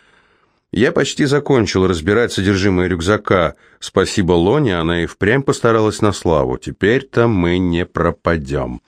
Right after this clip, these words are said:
Я повертел в руках незнакомый мне голубой диск с зубчатыми краями. Фокальный объект был напичкан магической энергией под завязку. «Что это?»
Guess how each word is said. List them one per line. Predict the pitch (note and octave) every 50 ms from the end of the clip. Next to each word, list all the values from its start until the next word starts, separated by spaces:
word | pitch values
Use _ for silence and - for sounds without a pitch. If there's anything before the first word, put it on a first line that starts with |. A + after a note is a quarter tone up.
| _ _ - - - - - - - - _ _ _
Я | - E2+ G2 G2
повертел | - F#2+ F#2+ G2+ F2+ - - G#2 G2
в | E2+ E2+
руках | F2+ E2+ - - G#2 G2+ F2+ - -
незнакомый | F#2 F#2 F2 D#2 E2+ F#2+ F#2 - - G#2+ G2 G2 F#2+
мне | F#2 F#2 F#2 F2+
голубой | D#2+ D2+ E2 F#2 F2+ F#2 E2+ F2+ G2+ G2+ F2+
диск | D#2 D2+ F#2 G#2+ F#2+ - - - - - - -
с | F#2+
зубчатыми | F2 D#2 D#2 F2+ E2 - - - - F2 E2+ D#2+
краями. | - F2+ F#2+ F2+ F2 F2 E2 D#2+ D#2+ D#2 D2 - - - - - - - _ _ _
Фокальный | - - - A2+ - - - - B2 A#2+ A#2 A2 G2+ G2 F#2 F#2+ F#2
объект | F2+ D#2 E2 F2+ A#2 C#3+ D3 - - -
был | F2+ E2 G2+ F#2+ F#2 F2+
напичкан | F2 F2 F#2+ F#2+ F2 - - B2+ B2 - - - - G#2 G2+
магической | G2 F#2+ F#2+ F#2+ F2 G#2 A2+ - - - - - G2+ F#2+ F#2
энергией | F#2 G2 A2 A#2+ A#2+ G2+ G#2 G2+ F#2
под | - G#2 G2 E2+
завязку. | E2 G#2 A2 G#2 F2+ D2+ C2+ C2 - - - D#2 C#2 C#2 -
«Что | - - - - - D3+ D3 G2+
это?» | D#2+ D2 - D2+ C2+ B1